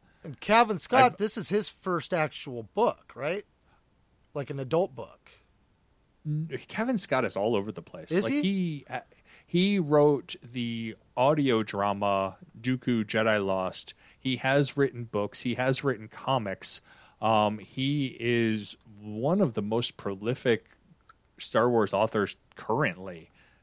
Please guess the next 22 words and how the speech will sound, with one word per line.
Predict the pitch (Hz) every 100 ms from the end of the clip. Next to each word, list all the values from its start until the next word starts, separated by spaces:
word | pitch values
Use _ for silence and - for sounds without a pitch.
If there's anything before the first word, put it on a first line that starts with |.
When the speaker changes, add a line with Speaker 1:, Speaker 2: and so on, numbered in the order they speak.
| -
Speaker 2:
because, | 113 - 110 101
um, | 101 98 92 95
he | 123 113
is | 101
just | - 104 - - -
literally | 110 113 131 147 147 127 110 107
everywhere. | 110 107 98 90
He's | 113 117
also | 131 -
writing, | 107 107 113 110 104 -
um, | 107 101 98 98 -
the | 113 104
audio, | 113 113 104 98 _
the | - 101
next | 98 127 143 -
audio | 107 107 101
drama | 95 101 98 95
that | 95
got | 98 95
announced, | 95 95 95 92 -
but |
I | 92